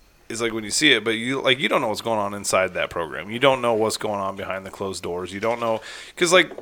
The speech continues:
and that's what goes back to, like, when we were talking about, like, them doing this many interviews. Man, they're just saying shit to say shit. Like, they're not.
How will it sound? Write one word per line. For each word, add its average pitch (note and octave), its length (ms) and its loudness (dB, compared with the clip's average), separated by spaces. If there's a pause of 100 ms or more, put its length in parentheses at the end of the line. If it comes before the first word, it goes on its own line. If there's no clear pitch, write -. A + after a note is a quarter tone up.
(280)
and D#3 140 4
that's E3 160 6
what D#3 120 0
goes C#3 180 6
back B2+ 240 8
to, C3+ 60 0
like, A#2 200 4
when A2+ 120 0
we A#2 60 -2
were A#2 100 2
talking A2+ 280 6
about, G#2 260 2
like, G2+ 220 -2
them A2 260 -4
doing A2 240 -2
this G#2 160 -6
many G2+ 240 -4
interviews. G2 380 -6
Man, A#2+ 160 -2
they're D#3+ 100 2
just D3+ 200 -2 (500)
saying A#2 400 2
shit G#2+ 320 0
to F#2+ 100 -6
say F#2 280 -2
shit. - 420 -4
Like, G#2 200 -2
they're A#2+ 120 2
not. C3+ 320 0